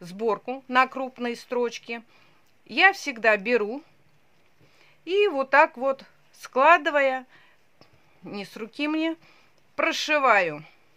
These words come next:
Прошиваю по кругу, потом обметываю. Вот в этой наволочке у меня четырнадцать цветов. Вот смотрите, по поводу сборки рюшек. И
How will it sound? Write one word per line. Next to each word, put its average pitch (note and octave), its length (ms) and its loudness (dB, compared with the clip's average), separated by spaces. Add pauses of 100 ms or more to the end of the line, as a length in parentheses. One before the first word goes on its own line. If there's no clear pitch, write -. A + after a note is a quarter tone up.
(2250)
Прошиваю E4+ 640 4
по D4 320 -6
кругу, F#3+ 480 -8 (220)
потом D4 320 4
обметываю. F#3 720 -4 (1300)
Вот G3 160 -12
в - 20 -2
этой A3 200 -4
наволочке A#3 560 -4
у F#3+ 80 -12
меня F3+ 320 -10
четырнадцать G#3+ 720 -10 (140)
цветов. G3 460 -10 (1200)
Вот A3 160 -10
смотрите, A#3+ 520 -4
по F#3+ 140 -2
поводу A3 600 -8 (640)
сборки G3+ 540 -6
рюшек. F#3 560 -10 (380)
И F3+ 120 -20